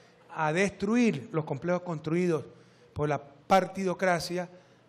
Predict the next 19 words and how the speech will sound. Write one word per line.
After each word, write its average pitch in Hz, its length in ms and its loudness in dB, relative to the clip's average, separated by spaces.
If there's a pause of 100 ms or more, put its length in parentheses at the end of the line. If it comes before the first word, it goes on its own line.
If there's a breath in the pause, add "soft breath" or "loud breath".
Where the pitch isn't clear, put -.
y 151 100 -6
a 143 100 -4
construir 160 420 -2
complejos 160 640 -2
universitarios, 147 840 -4
complejos 147 380 -2
educativos, 139 640 -4
complejos 147 500 -4
sanitarios, 139 680 -2 (280 loud breath)
complejos 151 400 -2
judiciales, 139 840 -2 (220 loud breath)
como 131 160 -2
el - 80 -2
que 131 60 -4
estamos 135 340 2
viendo 131 440 0 (280 loud breath)
en 135 160 -6
este 135 200 0
momento. 151 500 0